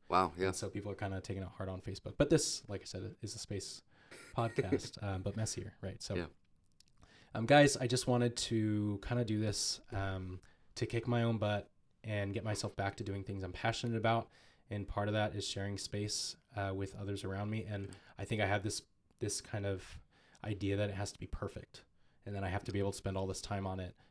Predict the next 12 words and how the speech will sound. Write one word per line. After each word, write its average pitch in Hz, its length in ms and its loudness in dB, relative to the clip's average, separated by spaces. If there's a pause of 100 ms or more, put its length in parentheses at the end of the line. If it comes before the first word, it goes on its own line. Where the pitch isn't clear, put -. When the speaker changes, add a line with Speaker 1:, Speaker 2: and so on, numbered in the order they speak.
(120)
Speaker 2:
Uh, 101 60 0
when 104 120 0
really 113 220 4
that's 110 180 0
not 104 140 -2
the - 60 -12
case, - 260 -6
because - 640 -6 (320)
what 110 120 0
I'm 107 120 2
learning 117 300 4
is, 104 420 0